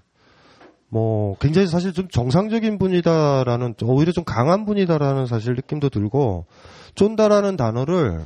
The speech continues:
그 뭐라 그러냐면 좀 과잉돼서 쓰시는 것 같죠? 그냥 후배 직원들을 봐서라든가, 배려해서라든가, 뭐 이렇게 쓰셔도 될 수 있는 것 같은데,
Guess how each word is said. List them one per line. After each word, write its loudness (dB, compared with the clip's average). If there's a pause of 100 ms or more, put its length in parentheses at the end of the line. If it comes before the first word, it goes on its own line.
(120)
그 -4
뭐라 2
그러냐면 0
좀 -4 (180)
과잉돼서 2
쓰시는 -6
것 -2
같죠? -4 (600)
그냥 0
후배 2
직원들을 2
봐서라든가, -2 (400)
배려해서라든가, 2 (260)
뭐 2
이렇게 0
쓰셔도 -2
될 0
수 -6
있는 -2
것 2
같은데, 0